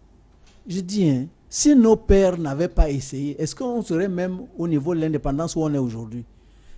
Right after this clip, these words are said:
Vous a-, vous parlez de génocide ba-, bamileke, de, enfin, c'est pas, et je, je n'aime pas ce terme-là, parce que ce ne sont pas seulement les bamileke qu'on a tués,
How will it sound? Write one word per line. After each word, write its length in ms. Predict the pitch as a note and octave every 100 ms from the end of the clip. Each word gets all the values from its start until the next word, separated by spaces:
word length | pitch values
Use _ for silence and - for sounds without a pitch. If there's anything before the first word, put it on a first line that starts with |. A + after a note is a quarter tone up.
| - - -
Vous 180 | D3+ A3+
a-, 60 | A#3+
vous 160 | F3
parlez 300 | B3 F3 F3+
de 100 | F3+
génocide 460 | D3+ D3 C#3+ C3 E3+
ba-, 120 | C3+ -
bamileke, 600 | C#3+ C3 C#3+ C3+ E3+ D#3+
de, 120 | D#3+
enfin, 240 | C#3 C3+
c'est 160 | B2+ D3+
pas, 260 | F#3+ E3+ - - -
et 420 | - - D3 D3 C#3+
je, 180 | B2+
je 140 | D#3 C3+
n'aime 220 | F3+ A3
pas 160 | F3+ D#3+
ce 100 | C#3+
terme-là, 540 | C3+ C3 A#2 G2+ E2+ _ _ -
parce 220 | C#3+ -
que 200 | G3 G3
ce 140 | -
ne 60 | D#3
sont 180 | C#3 G#3
pas 140 | G3
seulement 320 | E3 C#3 D3
les 240 | D#3 B2+ A2
bamileke 460 | A#2 B2 B2 C3
qu'on 180 | D#3+ D3
a 80 | C3
tués, 380 | - B3 C#4+